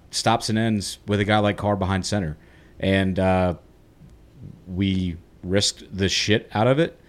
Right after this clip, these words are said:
We let guys through. I mean, if I, if I had to hear the word, uh, Rashawn Gary one more time from the announcers today, I was gonna throw something through a window. And, uh, it didn't matter. I mean, we, we let him get the Carr. O-line's job, yeah, run block,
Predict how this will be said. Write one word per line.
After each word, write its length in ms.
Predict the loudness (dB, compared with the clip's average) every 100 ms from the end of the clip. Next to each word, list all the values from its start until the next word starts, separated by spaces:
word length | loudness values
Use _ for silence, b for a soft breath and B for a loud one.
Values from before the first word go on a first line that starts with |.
| b b -4
We 80 | 2
let 260 | 2 4
guys 260 | 2 2 0
through. 420 | -2 0 0 -4 -12 -10
I 60 | -2
mean, 220 | 0 2
if 120 | 0
I, 40 | -2
if 220 | -4 -2
I 80 | 0
had 180 | 0 2
to 100 | 0
hear 240 | 2 0
the 80 | 2
word, 340 | 0 0 -2 -6 b b b b
uh, 280 | -2 0 0 -2 -4
Rashawn 400 | -2 0 0 0
Gary 380 | 0 2 2 0
one 220 | -2 0
more 180 | 0 0
time 340 | 0 0 -2
from 160 | -4 -4
the 80 |
announcers 400 | -2 -2 -4 -6
today, 180 | 0 2
I 40 | 2
was 120 | 0
gonna 200 | -4 -4 -8
throw 220 | -4 -2 -2
something 480 | -2 -2 -2 -4 -8 -6
through 200 | -2 0
a 40 |
window. 440 | 0 2 2 0 -4 b b b b b
And, 340 | 2 2 4 4
uh, 300 | 6 4 2 -6 -18 -4
it 100 | 2
didn't 200 | 4 4
matter. 260 | 0 -2 -10 -4
I 40 |
mean, 200 | 0 2
we, 300 | 2 2 0 -8 -20 -20 -16 -6
we 100 | 0
let 140 | 2
him 60 | 2
get 120 | 0
the 60 | 0
Carr. 460 | 2 4 4 0 b b b b -20 -20 -20 -20 -20 -18 -2
O-line's 420 | 4 6 6 4
job, 220 | 4 4 4
yeah, 140 | 0
run 160 | 2 4
block, 340 | 4 2 0